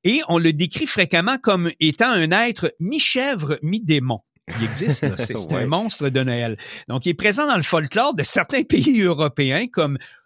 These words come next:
Speaker 1: l'Autriche, entre autres, l'Allemagne, la Hongrie et quelques autres pays de tradition germanique et, et tout dans ce coin-là, là. Alors, Krampus, ce qu'il fait, lui, dans le temps des fêtes, c'est que, et puis c'est, tout ce que je vous raconte, là, c'est scrupuleusement vrai, vérifié, recherché et tout ça.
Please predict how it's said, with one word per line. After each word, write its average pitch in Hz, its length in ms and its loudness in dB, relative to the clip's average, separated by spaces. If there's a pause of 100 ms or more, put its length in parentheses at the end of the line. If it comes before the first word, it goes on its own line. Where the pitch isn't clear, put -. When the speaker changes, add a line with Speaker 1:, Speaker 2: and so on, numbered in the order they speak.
(140)
Speaker 1:
l'Autriche, 151 560 2
entre 139 220 -4
autres, 143 320 -2
l'Allemagne, 147 640 2
la 131 180 4
Hongrie 127 520 -2
et 139 80 0
quelques 147 420 0
autres 151 240 0
pays 131 260 -2
de 135 100 -2
tradition 120 460 -6
germanique 123 640 -4
et, 127 40 -2 (360)
et 95 60 -16 (100)
tout - 80 -16
dans 127 160 -4
ce - 100 -8
coin-là, 123 340 -6
là. 240 80 -10 (320)
Alors, 139 180 0
Krampus, 254 440 0
ce - 60 0
qu'il 147 140 -8
fait, 294 240 -2
lui, 214 280 0
dans 156 120 2
le 135 80 -2
temps 208 160 -2
des 156 140 -2
fêtes, 214 320 -2
c'est 143 180 -2
que, - 160 -10
et 127 60 -4
puis - 120 -6
c'est, - 200 -2 (100)
tout 339 100 -2
ce - 60 -2
que 214 140 2
je 151 60 -2
vous 190 80 2
raconte, 202 420 -2
là, 185 80 -2
c'est 147 160 -2
scrupuleusement 196 920 -2
vrai, 127 380 -2
vérifié, 160 640 -4
recherché 143 500 -4
et 131 60 -8
tout - 140 -12
ça. 185 160 -6